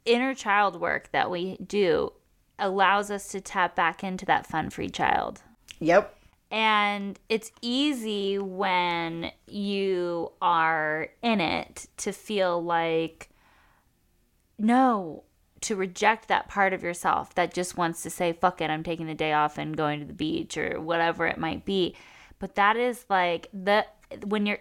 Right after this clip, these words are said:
Speaker 1: in the state of play and flow is when the angels come to listen,
Speaker 2: Yes.
Speaker 1: right?
Speaker 2: Yes.
Speaker 1: Specifically for me right now, that Archangel Michael. And when you can take note of the signs, because when you're being so serious all the time, you're not focusing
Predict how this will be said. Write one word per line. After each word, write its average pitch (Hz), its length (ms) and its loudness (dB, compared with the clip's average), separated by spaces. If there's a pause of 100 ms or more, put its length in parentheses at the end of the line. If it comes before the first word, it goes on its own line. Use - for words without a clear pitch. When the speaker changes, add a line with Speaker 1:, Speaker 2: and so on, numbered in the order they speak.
Speaker 1:
in 233 280 0
the 220 80 0
state 208 400 -2
of 190 300 -6
play 185 400 4
and 175 200 -4
flow 180 680 2
is 190 240 -4
when 175 580 -2
the 165 200 -2 (100)
angels 170 560 0
come 160 640 -2
to - 160 -4
listen, 160 800 -2
Speaker 2:
Yes. - 720 -4
Speaker 1:
right? 202 540 2
Speaker 2:
Yes. 139 400 0
Speaker 1:
Specifically 190 440 0
for 190 200 -4
me 180 180 -4
right 175 180 -2
now, 160 220 -2
that 165 260 -2
Archangel 170 560 -4
Michael. 170 540 2
And 208 180 -2
when 190 360 0
you 202 100 -4
can 196 220 -2
take 185 400 -4
note 170 360 2
of 180 140 -4
the 180 120 -4
signs, 180 640 0
because 185 720 2 (380)
when 202 160 4
you're 202 120 0
being 208 200 0
so 190 140 -2
serious 254 380 0
all 196 120 2
the 170 80 0
time, 175 200 -4
you're 180 80 -2
not - 280 -2
focusing 202 680 -2